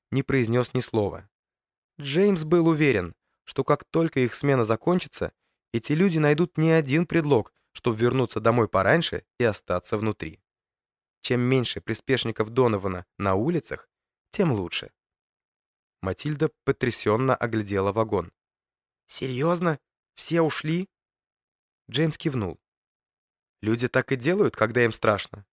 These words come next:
«Но они боятся Донована», пробормотала Матильда,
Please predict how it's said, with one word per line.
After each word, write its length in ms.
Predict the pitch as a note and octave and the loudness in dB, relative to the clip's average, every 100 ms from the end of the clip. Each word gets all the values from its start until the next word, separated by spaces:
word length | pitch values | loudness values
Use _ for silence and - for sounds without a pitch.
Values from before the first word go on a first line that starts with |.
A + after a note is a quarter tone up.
| _ _ _ _ _ _ _ - | _ _ _ _ _ _ _ -6
«Но 180 | F3+ F#3+ | 0 2
они 220 | G3+ G#3 | 2 2
боятся 420 | F3+ F#3 F#3 F#3+ | 2 2 0 0
Донована», 680 | F3+ G#3+ C4 F3+ A#2+ F#2+ - _ _ _ - | 2 2 2 0 0 -2 -6 _ _ _ -4
пробормотала 680 | A2 A2 A#2 A#2+ A2+ G#2 | -2 0 0 2 2 2
Матильда, 500 | A#2+ B2+ - G#2 F#2+ | 2 -2 -4 -6 -6